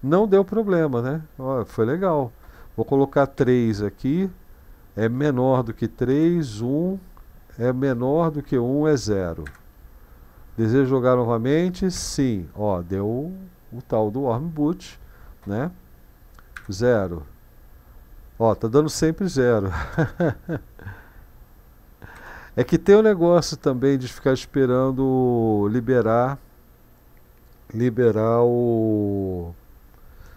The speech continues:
a flag, a carry flag, se eu não me engano. Depois a gente vê isso com calma, porque isso aí já não,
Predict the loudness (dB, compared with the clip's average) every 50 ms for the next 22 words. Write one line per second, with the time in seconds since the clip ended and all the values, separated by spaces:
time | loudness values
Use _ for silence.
0 | -18 -16 -16 -16 -16 -10 -6 -6 -6 -6 -8 -8 -2 2 4 4 6 6 6 4
1 | 4 2 0 0 2 4 4 4 6 4 2 2 0 -6 -6 -6 -6 -6 0 2
2 | 4 4 4 2 0 -2 -2 -4 -2 -2 -2 -4 -8 -12 -14 -14 -14 -16 -16 -20
3 | -20 -20 -20 _ -14 -10 -4 -4 -2 -2 -2 -4 -4 -4 -6 -6 -8 -10 -12 -14
4 | -16 -20 -20 -20 -20 -20 -20 -20 _ -20 -20 -20 -20 -20 -20 -20 -20 -20 -20 -20
5 | -20 _ _ -20 -20 -20 -20 -20 -20 -20 -16 -16 -4 -2 0 2 2 0 -2 -4
6 | -2 0 0 0 0 -2 -6 -10 -10 -10 -10 -6 -4 -4 -4 -2 -4 -6 -10 -10
7 | -16 -10 -8 -6 -6 -6 -6 -6 -6 -4 -4 -6 -6 -6 -6 -8 -8 -10